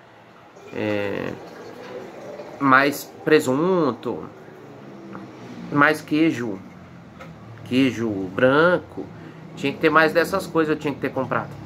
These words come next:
Não, só foquei em carne e tereré. Ah, tomei o tereré ontem, tava uma delícia, hein? Que tereré gostoso, depois eu mostro pra vocês. Yaku-, Yakult de menta, eu acho. Nem sei se é Yakult que chama.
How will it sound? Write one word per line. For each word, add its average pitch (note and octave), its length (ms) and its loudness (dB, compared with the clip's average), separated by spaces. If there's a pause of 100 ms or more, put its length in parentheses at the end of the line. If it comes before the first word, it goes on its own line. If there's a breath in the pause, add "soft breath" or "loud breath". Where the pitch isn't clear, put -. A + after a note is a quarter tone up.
(520 loud breath)
Não, B2+ 300 6
só C#3 400 -2 (480)
foquei D#3+ 460 -2
em F#3 80 -2
carne F#3+ 500 2
e D#3+ 680 -2
tereré. C3+ 460 0 (1200 loud breath)
Ah, C#4+ 180 8
tomei D#3+ 240 -2
o - 20 -10
tereré F#3 320 4
ontem, E3+ 240 2
tava D#3+ 200 0
uma E3+ 60 4
delícia, D#3 420 -2
hein? - 80 -12 (1000)
Que F3+ 120 -6
tereré G#3+ 440 2
gostoso, G#3 560 0
depois C3+ 260 -6
eu D#3 120 -2
mostro C#3 260 -2
pra - 160 -8
vocês. - 300 -10 (580)
Yaku-, - 280 0 (100)
Yakult A#2+ 500 -2
de B2+ 80 -4
menta, B2 320 -2
eu F#2 80 -6
acho. - 260 -10 (1500 loud breath)
Nem B2+ 140 -4
sei A#2 220 -4
se A#2+ 120 -6
é A2+ 40 0
Yakult - 320 -4
que - 80 -16
chama. - 180 -8